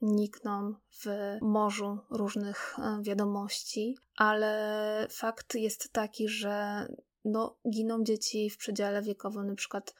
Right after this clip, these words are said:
od siedmiu do siedemnastu lat, ale też młodsze, niezależnie od, e, płci, to są to dziewczynki, są to chłopcy. Niektóre z nich, e, nigdy się nie znajdą, niektóre są znajdywane bardzo szybko,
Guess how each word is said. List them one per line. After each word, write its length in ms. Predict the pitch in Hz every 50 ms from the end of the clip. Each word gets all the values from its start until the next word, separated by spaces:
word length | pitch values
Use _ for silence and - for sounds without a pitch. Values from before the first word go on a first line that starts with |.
| _ _ _
od 180 | - 220 - -
siedmiu 360 | - - 202 202 208 202 196
do 100 | 202 196
siedemnastu 540 | - - 208 208 202 196 196 - - 220 214
lat, 340 | 208 196 196 196 202 - -
ale 200 | 214 208 202 208
też 260 | - - - - -
młodsze, 760 | 214 208 196 196 196 - - - - 196 190 196 202 233 240 - _ _ _ _
niezależnie 640 | 214 214 202 208 202 202 208 202 202 - 208 202 -
od, 320 | - 202 202 - - - - -
e, 220 | - 208 202 202 202
płci, 800 | - - 233 226 220 220 - - 208 208 202 202 202 202 202 -
to 80 | -
są 160 | - - 269
to 100 | - -
dziewczynki, 500 | 185 208 208 - - 208 208 208 - 208
są 140 | - - 208
to 120 | - 202 208
chłopcy. 760 | - - - 208 202 208 208 - - - - 202 196 202 - -
Niektóre 520 | 233 214 208 208 208 - - 220 214 208 202
z 80 | 208
nich, 380 | 214 202 202 208 - - - -
e, 200 | 214 208 202 202
nigdy 600 | 202 202 202 202 208 214 220 214 226 208 226 220
się 160 | - - 226
nie 200 | 214 208 208 208
znajdą, 600 | 214 - 214 208 202 196 190 202 196 196 196 208 208 - - -
niektóre 480 | 226 208 202 196 - - - 202 196 202
są 260 | - - 208 208 202
znajdywane 680 | 202 - 196 196 202 208 196 214 196 202 202 202 196 196
bardzo 360 | 196 190 190 190 196 - -
szybko, 560 | - - 240 226 - - - 208 208 208